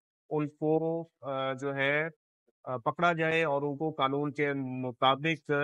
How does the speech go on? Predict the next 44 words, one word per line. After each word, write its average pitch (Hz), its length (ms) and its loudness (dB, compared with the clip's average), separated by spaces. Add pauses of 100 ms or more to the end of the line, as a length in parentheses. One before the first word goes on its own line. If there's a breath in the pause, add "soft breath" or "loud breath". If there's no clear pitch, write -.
सजा 127 560 0
दी 127 260 -4
जाए। 110 200 -2 (460)
नाज़रीन, 240 480 0
आपको 202 240 -2
पता 220 240 -2
है 233 140 -2
कि 240 280 -2
हमारे 190 320 0
मुल्क 190 280 -2
में 190 400 2
अब 160 240 -4
दहशतगर्दी 175 580 -2
की 185 240 -6
जो 170 120 0
लहर 156 320 0
है, 170 380 -2
ये 170 60 0
सन 165 280 -4
दो 160 240 -4
हज़ार 165 320 2
बाईस 151 560 -2 (760)
में 160 160 -2
जब 156 240 2 (100)
तहरीक 151 560 0
तालिबान 147 420 0
पाकिस्तान 147 480 -4
के 151 60 -8
साथ 139 300 2
थे, 160 200 -12
तो 165 100 -8
उस 160 120 -4
वक़्त 170 320 -4
की 170 100 -6
हुकूमत 143 360 -4
जो 143 160 -8
पीटीआई 156 400 -4
की 165 100 -6
हुकूमत 143 360 -4
ने 156 140 -8
उन्हें 156 400 -4 (680)
ख़त्म 226 120 2
किया 196 300 -2
मुआहिदा 165 500 0